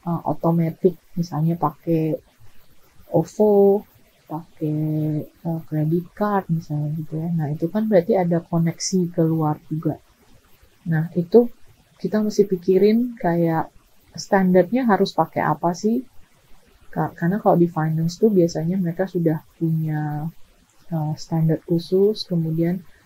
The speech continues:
tapi sebenarnya mereka juga sudah sediakan yang namanya, eh, A P I. Nanti kita belajar ya tentang A P I di, waktu kita belajar tentang di teknologinya. Nah, tapi itu kita mesti definisikan. Nah, again,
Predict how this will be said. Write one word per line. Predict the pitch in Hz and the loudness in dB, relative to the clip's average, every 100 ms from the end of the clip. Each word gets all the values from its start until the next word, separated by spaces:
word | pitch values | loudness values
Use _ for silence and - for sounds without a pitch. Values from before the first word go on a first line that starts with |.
| _ _ | _ _
tapi | - 156 220 233 - | -4 0 2 2 0
sebenarnya | - 185 170 185 233 | -2 4 4 4 4
mereka | 196 226 | 4 2
juga | 214 175 160 | 4 4 4
sudah | 175 170 | 0 2
sediakan | 170 165 165 156 185 190 | 2 2 2 0 -2 0
yang | 175 | 0
namanya, | 170 156 156 156 165 175 175 175 175 175 | 0 0 -2 0 0 0 -2 -4 -6 -8
eh, | - 156 151 156 165 - | -6 -4 -2 -4 -6 -4
A | 170 | -4
P | 170 - | -4 -4
I. | 156 147 | -2 -2
Nanti | 147 151 | -4 -4
kita | 170 185 170 | -4 0 0
belajar | 151 147 147 | 0 0 0
ya | 160 170 | -2 -6
tentang | 156 120 131 | -12 -12 -14
A | |
P | - 143 | -10 -6
I | 151 156 | -6 -6
di, | 151 139 - _ 165 | -6 -6 -10 _ -6
waktu | 151 - | -4 -4
kita | 156 156 | -6 -4
belajar | 160 143 156 139 | 0 0 -2 -4
tentang | 160 151 156 156 | -4 -4 -4 -2
di | 151 | -4
teknologinya. | 147 156 147 143 - 147 135 - - - _ _ - - | -6 -6 -6 -6 -8 -10 -10 -14 -18 -20 _ _ -20 -6
Nah, | 156 | -4
tapi | 151 156 202 196 | -2 0 2 6
itu | 254 240 _ _ - | 4 2 _ _ -2
kita | 190 214 | 2 2
mesti | 202 202 | 2 4
definisikan. | 170 165 170 165 170 170 - 147 151 - - - - - _ - _ - - - _ - - | 4 6 2 0 -2 -6 -6 -8 -8 -12 -20 -20 -20 -20 _ -20 _ -20 -20 -20 _ -20 -2
Nah, | 180 175 | 0 4
again, | 233 196 165 156 220 | 6 8 8 8 2